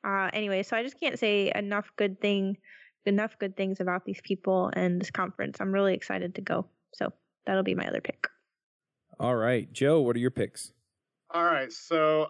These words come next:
Speaker 3: I recently went and saw the movie Wonder, and that was a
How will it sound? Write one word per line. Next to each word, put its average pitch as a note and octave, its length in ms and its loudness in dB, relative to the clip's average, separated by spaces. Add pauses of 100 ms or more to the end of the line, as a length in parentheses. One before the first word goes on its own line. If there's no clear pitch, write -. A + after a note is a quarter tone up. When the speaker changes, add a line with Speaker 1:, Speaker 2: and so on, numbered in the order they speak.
Speaker 3:
I G3 440 2
recently D#3+ 880 -4
went C3+ 240 0
and D3+ 100 -4
saw D3 240 2
the D3 80 -2
movie B2+ 320 0
Wonder, D#3+ 380 0 (560)
and D3 420 2
that E3+ 140 2
was C#3 160 -4
a B2 120 -4